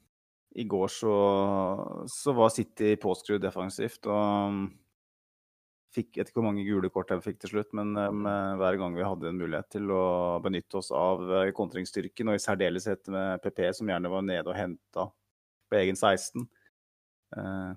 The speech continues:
Speaker 1: så var det trøyenapp eller en, eh, etterslenger, og så var, eh, så var den kontringen død, da.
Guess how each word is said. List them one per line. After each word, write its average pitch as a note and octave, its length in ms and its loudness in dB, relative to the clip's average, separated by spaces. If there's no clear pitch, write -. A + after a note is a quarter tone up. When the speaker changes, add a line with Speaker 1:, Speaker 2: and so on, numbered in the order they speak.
Speaker 1:
så - 220 -4
var F#2 180 6
det G2+ 380 6
trøyenapp F#2+ 580 2
eller G2 300 2
en, G2 240 0
eh, F#2+ 220 0
etterslenger, G2+ 460 -4
og G#2+ 60 -6
så G#2 220 -2
var, F#2+ 240 4
eh, F#2+ 640 0
så - 160 -6
var G#2+ 120 8
den G#2 120 4
kontringen G2+ 440 -2
død, G#2 160 6
da. G#2+ 100 -4